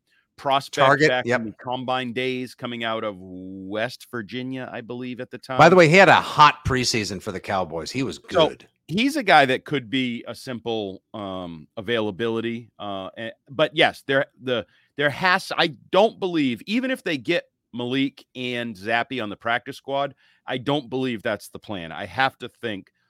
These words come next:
Speaker 1: there is some other, now, whether it's a true veteran, like,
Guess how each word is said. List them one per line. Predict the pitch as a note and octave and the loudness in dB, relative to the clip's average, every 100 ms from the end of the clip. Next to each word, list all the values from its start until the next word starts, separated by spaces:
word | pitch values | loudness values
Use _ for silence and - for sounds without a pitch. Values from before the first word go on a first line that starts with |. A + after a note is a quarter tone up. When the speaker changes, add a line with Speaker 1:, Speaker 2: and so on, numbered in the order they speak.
| _ _ - | _ _ -6
Speaker 1:
there | A#2 | -4
is | G#2+ - | -4 -6
some | - E3+ | -4 -2
other, | F3 D#3 | -2 -4
now, | D3 C3+ A2+ - _ _ | -4 -2 -2 -8 _ _
whether | - C#3+ D3 | -4 0 0
it's | C#3 | -2
a | C3+ | -6
true | - A3+ E3+ | -8 -6 -6
veteran, | G2 E3 D4 - G2 D#2 G#2+ _ | -4 -2 -2 -2 -14 -14 -18 _
like, | C3 | -6